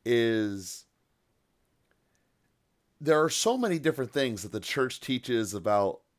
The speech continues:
the, the priority or the hierarchy of things that are good or bad that we should do or shouldn't do. But they all kind of boil down to, as you said in the beginning, we wanna live a life like Christ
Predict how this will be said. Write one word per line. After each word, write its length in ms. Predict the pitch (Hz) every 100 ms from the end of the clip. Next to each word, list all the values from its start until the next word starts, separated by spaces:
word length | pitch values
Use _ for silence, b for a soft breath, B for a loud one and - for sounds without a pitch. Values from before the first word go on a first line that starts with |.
| _ _ 110
the, 320 | 95 117 - -
the 140 | 104
priority 960 | 87 - - 120 120 123 139 135 131 113
or 100 | 101
the 60 |
hierarchy 1040 | - - 123 131 117 107 - 107 95 92 - b b b b -
of 580 | 107 107 104 98 87 87 -
things 320 | 131 131 123
that 200 | 120 110
are 140 | 107
good 280 | 95 - 117
or 100 | 107
bad 320 | 98 101 104
that 80 | 92
we 100 | 90
should 320 | - - 113
do 220 | 98 101 92
or 80 |
shouldn't 440 | 90 - 104 87 78
do. 300 | 76 76 - _ b b b b -
But 360 | 117 113 - _ _ _ _ _ _ _ _
they 160 | 123 147
all 200 | 180 190
kind 240 | 160 156
of 140 | 127
boil 280 | 117 135 123
down 360 | 113 120 120 113
to, 500 | - 110 98 98 - _ _
as 160 | 110 101
you 80 | 98
said 140 | 127
in 60 | 104
the 60 |
beginning, 380 | 98 117 113 98
we 80 | 101
wanna 280 | 101 110 104
live 260 | 101 98
a 40 | 98
life 520 | 90 92 90 - -
like 180 | 90 -
Christ 720 | - 107 95 - - - -